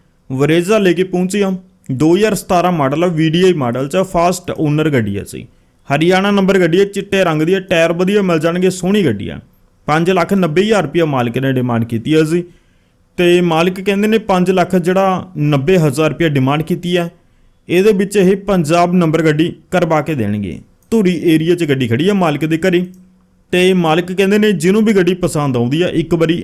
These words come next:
ਆਓ ਘਰੇ, ਗੱਡੀ ਨੂੰ ਚਲਾ ਕੇ ਦੇਖੋ, ਸਟਾਰਟ ਕਰਕੇ ਦੇਖੋ। ਜਦੋਂ ਤਸੱਲੀ ਹੁੰਦੀ ਆ, ਫਿੱਟ ਬੈਠਦੀ ਆ ਗੱਡੀ,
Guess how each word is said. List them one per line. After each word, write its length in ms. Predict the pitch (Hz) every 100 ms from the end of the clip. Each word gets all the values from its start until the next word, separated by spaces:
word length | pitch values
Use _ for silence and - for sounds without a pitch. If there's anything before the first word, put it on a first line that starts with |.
| -
ਆਓ 240 | 135 143 151
ਘਰੇ, 280 | 196 175 175 - _ _ _
ਗੱਡੀ 260 | 127 135 156
ਨੂੰ 120 | 165
ਚਲਾ 220 | 165 170
ਕੇ 100 | 180
ਦੇਖੋ, 280 | 190 180 196
ਸਟਾਰਟ 320 | 190 175 156
ਕਰਕੇ 240 | 180 175 170
ਦੇਖੋ। 300 | 156 151 160 - - - 117
ਜਦੋਂ 440 | 151 185 220 226 208
ਤਸੱਲੀ 360 | 190 175 170 165
ਹੁੰਦੀ 280 | 131 131 165
ਆ, 80 | 175
ਫਿੱਟ 320 | 180 156 160
ਬੈਠਦੀ 400 | 139 127 127 170
ਆ 80 | 180
ਗੱਡੀ, 260 | 165 170